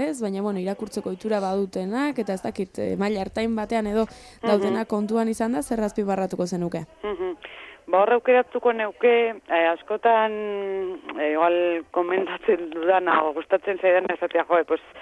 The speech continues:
Speaker 2: bai, irakurtzen bazabiz, baina asko, asko ez tozu kontroletan, eta hori, ba, igual, e, Karmele Jaioren libururen bat,
Speaker 1: Mhm.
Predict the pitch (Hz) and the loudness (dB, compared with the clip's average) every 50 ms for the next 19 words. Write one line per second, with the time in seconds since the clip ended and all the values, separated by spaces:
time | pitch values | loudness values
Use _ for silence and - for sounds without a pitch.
0 | - - - - - - - - - 156 170 180 175 175 190 190 - 202 196 - | -16 -16 -16 -18 -18 -20 -14 -8 -2 2 4 4 6 4 4 2 0 -4 -4 -2
1 | - 208 202 190 185 175 214 208 196 160 - - 160 156 156 156 165 - - - | -2 -2 -2 0 0 4 4 4 4 4 2 0 -2 -2 0 -2 -2 -2 -2 -4
2 | - 180 - - 185 185 - - 196 - 175 - 185 185 180 196 196 190 - - | -4 -4 -4 -4 -4 -4 -2 -4 -4 -4 -4 -6 -6 -4 0 0 0 0 2 4
3 | 214 226 226 214 202 175 165 - 165 165 180 185 214 226 220 - - - - - | 6 6 6 6 4 2 0 0 0 0 4 4 4 4 4 0 -4 -16 -16 -16
4 | - - - - 165 170 165 165 160 175 196 202 208 214 208 208 196 190 180 170 | -16 -16 -10 -2 2 4 4 4 4 4 4 6 6 6 6 4 4 4 2 2
5 | 170 - - - 175 170 165 165 165 165 160 156 147 151 - - 170 165 160 160 | 0 0 2 4 6 6 8 8 8 6 6 4 2 0 0 0 2 2 2 0
6 | 175 202 214 226 226 214 - - 214 208 202 196 214 202 196 185 180 196 196 196 | -2 -4 -2 -2 -2 -2 2 2 4 4 4 2 0 0 0 0 2 2 2 2
7 | 190 175 170 180 185 214 196 196 196 - - - 233 202 185 220 226 | 2 2 2 4 4 4 4 4 2 -2 -12 -12 -12 -10 -10 -10 -12